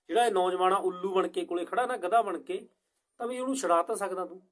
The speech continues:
ਉਹਦੇ ਥਾਪੜਾ ਮਾਰ, ਤੂੰ ਵੀ ਮੈਨੂੰ ਜਨਮ ਦਿੱਤਾ, ਜੇ ਨਹੀਂ ਬੁਲਾਉਣਾ, ਨਾ ਬੁਲਾਓ,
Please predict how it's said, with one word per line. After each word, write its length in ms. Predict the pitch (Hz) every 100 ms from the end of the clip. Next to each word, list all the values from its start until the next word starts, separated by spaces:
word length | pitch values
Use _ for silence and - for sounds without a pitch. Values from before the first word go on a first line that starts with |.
| _ _ _ _ _ _ -
ਉਹਦੇ 180 | 226 254
ਥਾਪੜਾ 360 | 185 165 196
ਮਾਰ, 240 | 220 185 180
ਤੂੰ 140 | 262
ਵੀ 100 | 262
ਮੈਨੂੰ 380 | 202 185 185 214
ਜਨਮ 260 | 202 196
ਦਿੱਤਾ, 240 | 208 220 277
ਜੇ 140 | 254
ਨਹੀਂ 360 | 233 180 285 339
ਬੁਲਾਉਣਾ, 420 | 233 190 180 220 - _ _ _ -
ਨਾ 160 | 185
ਬੁਲਾਓ, 360 | 202 214 226 226